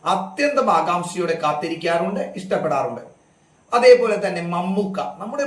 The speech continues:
മമ്മൂക്കയെ on സ്ക്രീനിൽ കാണാനുള്ള അവസരത്തിനായി ആകാംക്ഷയോടുകൂടി കാത്തിരിക്കുകയാണ് മമ്മൂട്ടി ആരാധകർ. അതെ,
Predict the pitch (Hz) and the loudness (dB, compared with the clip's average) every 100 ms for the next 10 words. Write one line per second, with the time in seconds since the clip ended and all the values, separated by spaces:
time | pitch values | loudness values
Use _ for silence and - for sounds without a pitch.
0 | 233 165 165 180 208 - 226 214 165 156 | -2 0 0 0 -2 -2 2 2 2 -2
1 | 156 190 185 185 180 175 170 170 170 160 | -4 -6 -6 -6 -6 -4 -4 -2 -2 -2
2 | 165 180 175 175 165 165 - - 190 208 | -2 -4 -6 -4 -4 -4 -10 -2 0 0
3 | 269 269 - 254 240 208 185 185 160 156 | -2 -4 -4 -2 -2 0 -4 0 2 2
4 | 175 165 156 165 160 160 147 143 135 143 | 0 -4 -4 -4 -4 -8 -4 -4 -4 -8
5 | 147 143 - 127 117 113 104 95 - _ | -4 -6 -4 -8 -6 -8 -10 -16 -20 _
6 | _ _ - 190 190 - | _ _ -2 0 0 -6